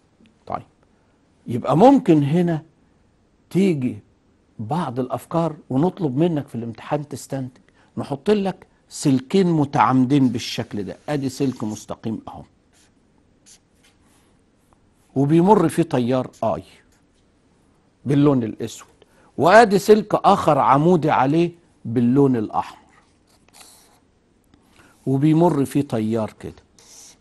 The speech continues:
يا ترى هل نقدر،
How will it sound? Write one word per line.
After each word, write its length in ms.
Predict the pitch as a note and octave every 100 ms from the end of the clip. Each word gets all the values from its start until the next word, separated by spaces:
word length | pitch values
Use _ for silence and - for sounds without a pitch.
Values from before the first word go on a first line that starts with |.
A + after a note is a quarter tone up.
| _ _ _ _ _ _ _ _ _ _ _ _ _ _ _ - _ -
يا 160 | D#3
ترى 400 | F3+ A3 G#3+ G2+ - _ _ _ _ _ _ -
هل 260 | D#3 E3
نقدر، 400 | A3+ C4 B2+ F#2